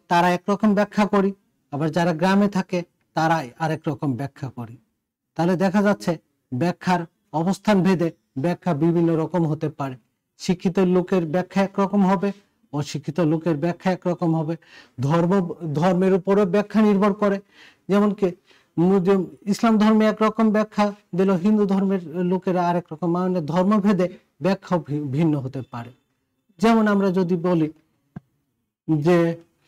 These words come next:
চন্দ্রগ্রহণ কেন হয়, এই যে বিষয়টা ব্যাখ্যা করতে গিয়ে যেমন এই যে অনেকেই বলে, হিন্দু ধর্মে যারা বিশ্বাসী তারা বলে যে রাহুল নামক একটা দেবতা আছে, যখন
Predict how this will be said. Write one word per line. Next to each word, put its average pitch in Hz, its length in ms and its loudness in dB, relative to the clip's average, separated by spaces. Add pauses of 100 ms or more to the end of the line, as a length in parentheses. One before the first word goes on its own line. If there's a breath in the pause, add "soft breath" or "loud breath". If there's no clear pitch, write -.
(140)
চন্দ্রগ্রহণ 202 640 4
কেন 190 240 2
হয়, 160 340 2 (520)
এই 254 240 4
যে 214 200 6
বিষয়টা 190 560 0
ব্যাখ্যা 208 380 0
করতে 208 320 0
গিয়ে 180 240 0 (480)
যেমন 233 400 2
এই 196 120 2
যে 190 120 2
অনেকেই 202 440 2
বলে, 170 380 0 (100)
হিন্দু 190 220 4
ধর্মে 175 300 2
যারা 160 200 0
বিশ্বাসী 160 380 -4
তারা 175 260 -2
বলে 170 240 -4
যে 165 140 -4
রাহুল 180 280 -2
নামক 185 320 -4
একটা 185 220 -4
দেবতা 196 420 0
আছে, 240 240 -2 (460)
যখন 160 340 -2